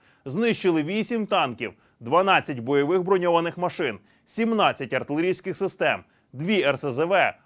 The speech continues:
один засіб П П О, сімнадцять Б П Л А оперативно-тактичного рівня,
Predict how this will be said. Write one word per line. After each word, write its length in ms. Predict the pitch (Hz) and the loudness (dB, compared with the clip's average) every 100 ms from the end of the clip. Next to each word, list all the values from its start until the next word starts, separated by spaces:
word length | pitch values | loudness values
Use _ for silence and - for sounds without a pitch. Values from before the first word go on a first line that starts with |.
| _ | _
один 500 | - 170 165 214 160 | 2 2 4 -2 0
засіб 440 | 135 143 - 131 | 2 0 0 -6
П 100 | - | -4
П 120 | 131 175 | 0 4
О, 340 | 202 185 127 - _ | 6 6 4 -2 _
сімнадцять 720 | _ - 220 226 208 135 - 120 | _ -6 -2 0 2 0 -2 -4
Б 140 | 123 | -4
П 120 | 135 | -2
Л 100 | 185 | 2
А 100 | 180 | 4
оперативно-тактичного 1160 | 170 147 175 180 180 170 139 147 160 - 139 131 | 4 0 -2 -2 -2 -4 -4 -2 -4 -4 -4 -2
рівня, 420 | 185 202 147 117 | -2 -2 -2 -4